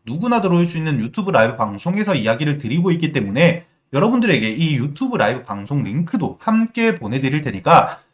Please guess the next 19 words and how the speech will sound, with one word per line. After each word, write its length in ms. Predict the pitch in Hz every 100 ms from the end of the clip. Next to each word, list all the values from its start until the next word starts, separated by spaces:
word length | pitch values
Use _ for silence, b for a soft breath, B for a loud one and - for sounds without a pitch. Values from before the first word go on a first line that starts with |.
| _
여러분들이 540 | 120 135 196 254 254 220
이 80 | 214
보고서를 500 | 107 156 190 190 170
보시고도 480 | 120 135 123 190
이해가 320 | 110 101 98 104
안 120 | 98
되시는 360 | 113 165 170
부분들 400 | 170 147 165 107 - _ _
언제든지 580 | - 107 113 214 254 214
유튜브 320 | 107 139 202
라이브 220 | 156 113 110
방송 340 | 104 110 117
들어오셔서 640 | 113 98 123 147 170 90 92
물어보시면 580 | 110 185 185 156 113 107
제가 160 | 95
실시간으로 640 | - 208 226 269 240 156 117
답변을 500 | - - 127 117 113
드릴 260 | 95 127
겁니다. 440 | 143 98 90 85